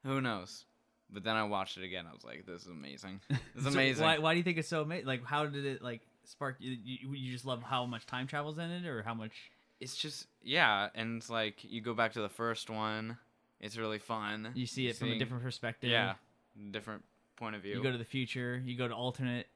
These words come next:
Speaker 2: realities.
Speaker 1: It's just crazy. It's crazy, and it all, it's all, like, makes sense. You know? It all, <laughs> it all just goes together so well.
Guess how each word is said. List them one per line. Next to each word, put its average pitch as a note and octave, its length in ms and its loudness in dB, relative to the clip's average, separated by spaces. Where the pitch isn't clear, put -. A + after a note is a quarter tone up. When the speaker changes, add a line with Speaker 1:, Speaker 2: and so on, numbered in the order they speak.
Speaker 2:
realities. B2+ 800 0
Speaker 1:
It's A#2 160 -4
just A#2+ 180 -2
crazy. G2+ 460 4
It's G#2 100 -10
crazy, G#2 380 0
and G2 100 -4
it G#2 60 0
all, G#2+ 420 4
it's A2 200 -2
all, A#2+ 240 6
like, A2 300 0
makes A2 280 -4
sense. A2+ 420 -6
You G#2 80 -6
know? G2 200 -2
It A2 60 -2
all, A2+ 260 4
<laughs> - 440 -18
it C3+ 160 4
all F3 120 8
just D#3+ 280 2
goes G#3+ 320 4
together D#3 320 2
so D3 240 2
well. B2+ 260 6